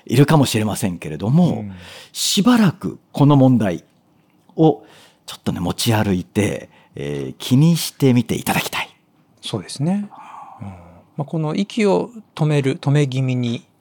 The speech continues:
Speaker 2: なっている。
Speaker 1: はい。
Speaker 2: まあ、息を殺した状態なんていうのはね、
Speaker 1: ま、まさにそんな感じですね。
Speaker 2: 含まれると思いますけどね。
Speaker 1: うん。
Speaker 2: うん。それだと、意外に長時間、その状態で過ごしている場合もあるんではないかと。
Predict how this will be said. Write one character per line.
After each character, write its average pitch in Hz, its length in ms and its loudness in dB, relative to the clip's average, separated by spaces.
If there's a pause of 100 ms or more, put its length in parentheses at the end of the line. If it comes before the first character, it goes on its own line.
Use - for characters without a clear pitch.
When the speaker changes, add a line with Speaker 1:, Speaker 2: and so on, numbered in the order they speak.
(140)
Speaker 2:
な 107 100 -4
っ - 40 -16
て - 160 -10
い 90 60 -10
る。 104 140 -14 (260)
Speaker 1:
は - 200 -4
い。 - 40 2
Speaker 2:
ま 156 40 6
あ、 165 60 0
息 180 180 2
を 113 160 4
殺 170 300 2
し - 80 -4
た 175 140 2
状 139 180 2
態 123 320 -2 (380)
な 113 80 0
ん 113 40 -4
て - 100 -8
い - 20 -8
う 92 60 -10
の 95 60 -14
は 113 60 -8
ね、 139 120 -2
Speaker 1:
ま、 262 180 -6
ま - 80 -6
さ - 80 -4
に 95 80 -6
そ - 100 0
ん 139 60 6
な 135 60 6
感 127 180 4
じ 104 80 2
で 98 80 0
す - 140 -8
ね。 - 60 -14
Speaker 2:
含 117 140 -6
ま 104 80 -6
れ 98 60 -8
る 92 80 -12
と - 100 -18
思 87 120 -14
い 95 40 -16
ま 92 120 -14
す - 80 -16
け 101 80 -12
ど 107 80 -14
ね。 143 340 -6
Speaker 1:
う - 40 -6
ん。 160 40 -4
Speaker 2:
う - 20 -4
ん。 98 600 -8 (160)
そ - 140 -12
れ 214 80 0
だ 202 120 0
と、 196 240 0 (600)
意 139 120 -2
外 190 240 2
に 180 300 0 (240)
長 160 300 4
時 151 160 0
間、 - 240 -8 (160)
そ - 160 -4
の 131 120 0
状 123 200 0
態 120 180 2
で 117 100 2
過 - 140 -4
ご 113 100 0
し - 120 -8
て 95 100 -8
い - 20 -4
る 98 80 -8
場 101 140 -2
合 110 80 -6
も 110 220 -8 (360)
あ 107 120 -4
る 92 80 -12
ん 90 40 -16
で 92 80 -16
は 92 80 -16
な - 120 -20
い - 40 -20
か - 160 -20
と。 - 80 -20